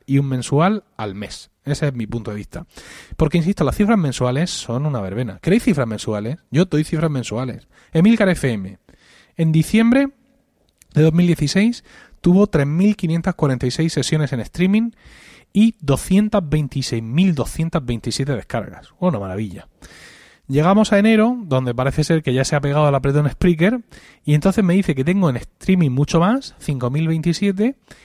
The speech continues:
y descargas ya bastantes menos, ciento ochenta y seis mil diecinueve. Pero es que me voy a febrero, que tiene menos días, y tengo seis mil setenta y ocho, eh, reproducciones en streaming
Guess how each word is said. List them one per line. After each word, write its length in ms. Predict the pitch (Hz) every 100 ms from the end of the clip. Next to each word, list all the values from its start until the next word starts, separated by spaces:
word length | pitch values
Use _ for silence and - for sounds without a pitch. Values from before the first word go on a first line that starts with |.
| _
y 140 | - 240
descargas 540 | 233 - 226 233 240
ya 140 | 165
bastantes 360 | 165 - 165 139
menos, 420 | 127 110 92 90
ciento 440 | - 185 196 202 185
ochenta 280 | - 139
y 60 | 127
seis 160 | 123 120
mil 380 | 127 180 180
diecinueve. 680 | 127 120 - 110 123 110 - _ _ - - -
Pero 140 | - 160
es 60 |
que 100 | -
me 100 | 226
voy 140 | 151 175
a 60 |
febrero, 480 | 196 180 196 196 208 233
que 120 | 110
tiene 160 | 113
menos 200 | 127 120
días, 420 | 117 139 143 196 - - - - - _
y 140 | 165
tengo 240 | 190 202 151
seis 260 | - 151
mil 260 | 151 190 233
setenta 380 | 226 185 170 156
y 100 | 165
ocho, 440 | 175 - 123 101
eh, 600 | 117 117 110 107 101 98 95
reproducciones 520 | 113 123 127 - 170 175
en 80 |
streaming 460 | 165 - 160 165 185